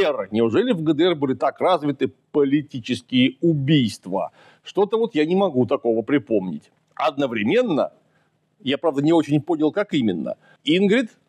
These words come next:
оказалась на крючке, конечно же, у Ц Р У, которая тоже охотится за архивом Маркуса Вольфа, но еще бы, и она вынуждена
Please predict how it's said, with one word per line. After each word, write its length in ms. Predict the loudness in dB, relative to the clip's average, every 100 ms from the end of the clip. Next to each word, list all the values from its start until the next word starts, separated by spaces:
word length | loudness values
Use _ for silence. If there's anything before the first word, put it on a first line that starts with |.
| _
оказалась 600 | -8 -4 -4 -2 -2 -2
на 80 | -4
крючке, 480 | 0 0 -2 -2 -2
конечно 600 | 0 2 2 2 0 2
же, 160 | 6 6
у 160 | 4
Ц 160 | 2 2
Р 120 | 6
У, 480 | 6 6 6 6 4
которая 460 | -2 0 2 2
тоже 360 | 2 0 2 0
охотится 540 | 2 -2 0 -2 0
за 160 | 2 2
архивом 420 | 0 0 0 2
Маркуса 460 | 0 -2 -2 -2 0
Вольфа, 380 | 2 0 -2 -2
но 120 | 0
еще 340 | 0 0 -2
бы, 160 | -2 -6 -8 -20 -20 -20 -8
и 40 | -4
она 200 | -2 0
вынуждена 480 | 2 2 2 0